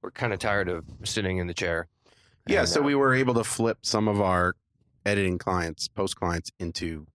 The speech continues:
Speaker 2: production clients.
Speaker 1: Mm-hmm.
Speaker 2: And, you know, we kinda stepped back into the music video realm a little bit because now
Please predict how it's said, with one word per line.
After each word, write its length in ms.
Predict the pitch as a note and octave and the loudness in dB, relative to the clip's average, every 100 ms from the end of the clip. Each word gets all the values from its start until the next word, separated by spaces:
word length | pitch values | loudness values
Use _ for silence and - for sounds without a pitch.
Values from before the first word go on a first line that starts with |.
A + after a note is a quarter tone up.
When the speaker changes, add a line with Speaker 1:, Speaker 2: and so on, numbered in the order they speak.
| _ | _
Speaker 2:
production 340 | F2+ E2+ - | -2 -2 -8
clients. 480 | - B1+ B1 - - | -12 -14 -12 -12 -10
Speaker 1:
Mm-hmm. 220 | D#2+ D#2+ E2 _ _ _ _ _ _ _ _ _ _ | -10 -12 -14 _ _ _ _ _ _ _ _ _ _
Speaker 2:
And, 300 | G#3 D#3+ C3 - | 0 0 0 -6
you 160 | - C#3+ | -2 2
know, 300 | A2 G2+ - _ _ | 4 2 -2 _ _
we 140 | G#2 A2+ | -2 0
kinda 300 | A#2+ A#2 G2+ | 2 2 0
stepped 420 | - - G#2+ - | -4 -2 -2 -2
back 260 | - F2 - | 0 0 0
into 180 | F#2+ F#2+ | -4 -2
the 60 | |
music 300 | F#2 F#2 F#2 | 0 0 -2
video 260 | F2+ F#2 G#2+ | -2 0 2
realm 320 | A#2 B2 C3 | 2 2 2
a 40 | C3+ | 2
little 220 | C#3 C#3+ | 2 2
bit 220 | D3 D3 - | 0 -2 -2
because 340 | G2+ G2+ F2+ | -2 0 0
now 460 | G2 F#2+ F#2 F2 | 2 4 4 2